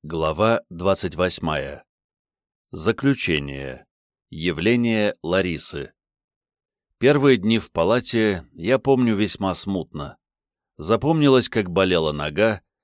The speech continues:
как мучительно было постоянно лежать в одном положении на спине, как тяжело и неудобно было пользоваться судном.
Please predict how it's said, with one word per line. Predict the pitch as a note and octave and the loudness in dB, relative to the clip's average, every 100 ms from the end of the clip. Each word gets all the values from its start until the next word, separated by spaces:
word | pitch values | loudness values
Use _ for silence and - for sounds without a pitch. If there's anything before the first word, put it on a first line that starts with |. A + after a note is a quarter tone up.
| _ | _
как | - G#2 - | -2 -2 2
мучительно | G#2+ - D3 C#3 B2+ G#2+ | 0 0 -2 2 2 2
было | E2+ A2 G#2 | 2 2 2
постоянно | G2+ - F#2+ F#2+ F#2+ F2+ | 0 -4 0 0 0 -2
лежать | F2 E2 F#2 F2 | -2 -2 -2 -2
в | F2+ | -4
одном | D#2+ F2+ E2+ | -2 -6 -4
положении | E2+ E2+ D#2+ E2+ E2 D#2+ | -2 -2 -2 -4 -4 -6
на | D#2 | -8
спине, | - - D#2 G2 G#2+ - _ _ _ _ | -10 -10 -6 -4 -4 -8 _ _ _ _
как | A2 G#2 | -2 0
тяжело | - G#2 F2+ G2+ G#2+ | 0 -2 2 4 4
и | G2 | 4
неудобно | F#2 E2+ D2+ A2+ G#2+ G#2 | 0 -2 2 2 2 -2
было | E2 F#2 F2+ | 0 0 0
пользоваться | - F#2+ F#2 E2+ E2+ D#2+ F2+ | 0 -2 -2 -2 -4 -4 -6
судном. | - G2+ D#2+ D2 C2+ B1+ | -4 -6 -6 -8 -10 -14